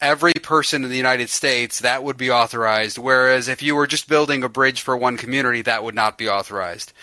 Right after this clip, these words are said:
So those are the kinds of arguments I think a person could make. Um, for me, it's a little bit of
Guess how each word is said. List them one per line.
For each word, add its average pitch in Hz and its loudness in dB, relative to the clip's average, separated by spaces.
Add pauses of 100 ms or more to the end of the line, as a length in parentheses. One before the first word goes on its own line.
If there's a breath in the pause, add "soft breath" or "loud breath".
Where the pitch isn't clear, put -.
(320 loud breath)
So 175 2
those 214 4
are 226 4
the 190 4
kinds 170 2
of 139 -4
arguments 131 0 (160)
I 127 -2
think 131 -4
a 123 -4
person 123 -2
could 120 -4
make. 110 -4
Um, 107 0 (460 loud breath)
for 165 0
me, 180 4
it's - 0
a 175 4
little 170 2
bit 151 2
of 127 0